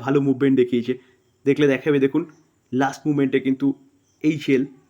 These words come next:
প্রায় আড়াই পার্সেন্টের কাছাকাছি কিন্তু একটা আপসাইড মুভমেন্ট দেখিয়েছে। শুধু স্যার এইচএল নয়, বেলও কিন্তু একটা ভালো আপসাইড মুভমেন্ট দেখিয়ে দেখানোর জন্য যদি, পিছনে যদি কারণ বলেন, তাহলে কারণ কি? কারণ হচ্ছে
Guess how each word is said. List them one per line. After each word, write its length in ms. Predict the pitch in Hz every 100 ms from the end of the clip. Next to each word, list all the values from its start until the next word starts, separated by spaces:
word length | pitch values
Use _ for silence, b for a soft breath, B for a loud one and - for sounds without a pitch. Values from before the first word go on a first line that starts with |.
| _ _ _ _ _ _ _ -
প্রায় 180 | 151 151 123
আড়াই 140 | 151 147
পার্সেন্টের 720 | 139 135 - - - 151 131
কাছাকাছি 320 | 127 135 123 123
কিন্তু 120 | 120 113
একটা 140 | 123 113
আপসাইড 240 | - 123 120
মুভমেন্ট 240 | 113 110
দেখিয়েছে। 300 | 101 98 - - _ _ _ _ _ _ _ _ _ _ _ _ -
শুধু 140 | 240 302
স্যার 120 | 302 -
এইচএল 360 | 220 - 247 190
নয়, 120 | 131 117
বেলও 220 | 190 208 202
কিন্তু 160 | 196 185
একটা 120 | 185 170
ভালো 120 | 147 165
আপসাইড 220 | 143 165 147
মুভমেন্ট 240 | 147 147 139
দেখিয়ে 220 | - 160 147
দেখানোর 240 | 123 160 147
জন্য 120 | 139 143
যদি, 100 | 139 139 -
পিছনে 220 | 151 156 143
যদি 100 | 135
কারণ 140 | 131 147 139
বলেন, 160 | 127 135
তাহলে 160 | 135 127
কারণ 160 | 123 139 147
কি? 60 | 185 B B B -
কারণ 160 | 127 143
হচ্ছে 160 | -